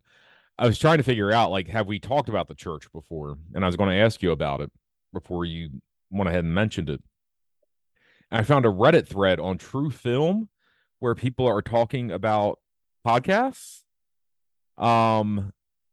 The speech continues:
uh, desperately looking for a film pa-, podcast that isn't vanilla. And in the comments,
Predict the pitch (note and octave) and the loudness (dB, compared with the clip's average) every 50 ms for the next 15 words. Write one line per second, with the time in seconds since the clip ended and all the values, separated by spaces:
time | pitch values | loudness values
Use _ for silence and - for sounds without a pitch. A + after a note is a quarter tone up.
0 | _ _ _ _ _ _ _ _ _ _ _ _ _ _ _ _ _ _ _ _ | _ _ _ _ _ _ _ _ _ _ _ _ _ _ _ _ _ _ _ _
1 | _ _ _ _ _ _ _ _ _ _ _ _ _ _ _ _ _ - A#2+ A#2 | _ _ _ _ _ _ _ _ _ _ _ _ _ _ _ _ _ 2 4 4
2 | A2+ A2 A2 G#2+ G#2+ G2 - B2 C3+ C3+ - - D#3 D3 C#3 B2+ B2 B2 B2 C#3+ | 6 4 4 2 0 0 0 2 2 0 0 -2 -2 0 2 2 2 2 2 0
3 | C3+ A#2 A#2+ B2 A2+ G#2 - B2+ A#2+ A#2 G#2+ A#2+ A#2 A#2 A2 - - _ B2+ B2 | -4 -4 -2 -2 -2 -2 -2 -4 -6 -4 -2 0 0 0 0 -2 -6 _ -2 -2
4 | A#2+ A2 A#2 A#2+ A2+ A2 - A2 G2 G#2 A2 A2+ A2+ G2+ F#2+ G#2 G#2 G#2+ A2 G#2 | -2 0 0 0 0 0 0 -2 -2 0 -2 -2 -4 -2 -2 -2 -2 0 0 0
5 | F2+ D#2+ D#2 D#2 - _ _ _ _ _ _ _ _ _ _ _ _ _ _ - | 0 -2 -4 -6 -10 _ _ _ _ _ _ _ _ _ _ _ _ _ _ -4
6 | G2 A#2 A#2+ A#2+ A#2+ A#2 A#2 - - _ _ C3+ C#3+ D3 D#3 D3 C3 - - D3+ | -2 0 2 2 0 0 -4 -6 -10 _ _ -2 0 0 0 0 -2 -2 -4 0
7 | F3+ G#3+ A3+ G3 B2+ G2 F2 F#2 G2 G2+ - - - - | 0 2 2 2 0 0 -2 -4 -6 -8 -10 -14 -16 -16